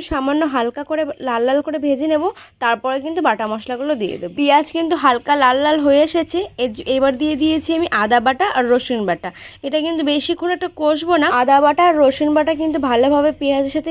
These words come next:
মিশিয়ে নেব, যতক্ষণ না ভালোভাবে না মিশছে না কিন্তু নাড়িয়ে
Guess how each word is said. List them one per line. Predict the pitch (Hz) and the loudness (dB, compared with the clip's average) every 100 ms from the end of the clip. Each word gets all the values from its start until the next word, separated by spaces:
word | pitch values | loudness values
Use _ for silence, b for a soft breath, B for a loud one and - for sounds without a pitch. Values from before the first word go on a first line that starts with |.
| 302 | -2
মিশিয়ে | 262 262 294 302 | -2 -2 -2 0
নেব, | 294 277 453 B B B 285 | 0 -2 -4 B B B -6
যতক্ষণ | 262 294 294 302 | -4 -4 -4 -4
না | 320 294 | -2 0
ভালোভাবে | 240 262 294 285 | 0 2 2 2
না | 240 254 | 0 0
মিশছে | 285 - | -2 -4
না | 285 | -6
কিন্তু | 277 294 240 | -4 -2 -2
নাড়িয়ে | 226 269 | 0 0